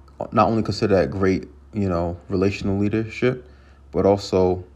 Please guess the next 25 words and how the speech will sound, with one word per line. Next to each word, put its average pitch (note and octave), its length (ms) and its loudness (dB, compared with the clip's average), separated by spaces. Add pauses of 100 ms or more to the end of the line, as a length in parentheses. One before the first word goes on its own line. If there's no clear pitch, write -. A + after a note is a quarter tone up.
(140)
that F#2+ 240 2
person G2 320 -2
to F#2 40 -2
be F2+ 60 -2
a F2 40 -2
great F2 200 0
human E2 220 -6
being. - 280 -8 (680)
Now, A#2+ 80 6
the B2 60 6
next C#3+ 260 2
person E3 300 4
that A#2+ 160 4
could G#2+ 260 2
lead C3+ 360 6
your C3 120 8
romantic A#2+ 420 2
relationship, A2+ 640 2 (500)
it - 80 -4
could A#2+ 120 -2
be A#2+ 140 2
parents, C#3 600 0 (680)
you G#2 120 2
know? G#2+ 340 4 (520)
So A#2+ 360 4